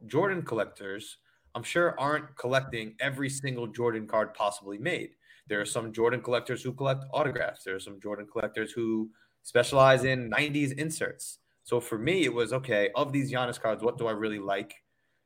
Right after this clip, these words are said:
And I stuck with the on-card autographs from his early years and the game-worn patches. Everything else,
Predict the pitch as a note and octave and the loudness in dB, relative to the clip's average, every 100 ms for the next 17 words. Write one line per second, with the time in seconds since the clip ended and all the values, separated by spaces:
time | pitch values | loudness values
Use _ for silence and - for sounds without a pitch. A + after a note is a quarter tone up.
0 | _ _ - A2 G#2 G#2 G#2+ G#2+ G#2 G2+ | _ _ -6 -2 0 0 2 2 0 -4
1 | - _ _ _ _ - - - A#2+ - | -10 _ _ _ _ -14 -6 0 0 -2
2 | G#2+ G2 A#2+ C#3+ D3 D3 B2+ B2+ C3 B2+ | -6 0 2 4 6 8 8 4 2 2
3 | - G#2+ G2 C3 D3+ C3+ C3+ C3 G2 G2 | 0 -10 -8 -2 -2 0 0 0 -4 -10
4 | G2 A2 A2+ A2 G#2+ G#2+ G2 - - - | -8 -6 -4 -6 -2 0 0 -4 -18 -20
5 | - _ _ - D#3 E3 B2+ D3 F#3 - | -20 _ _ -4 -2 0 4 2 0 -8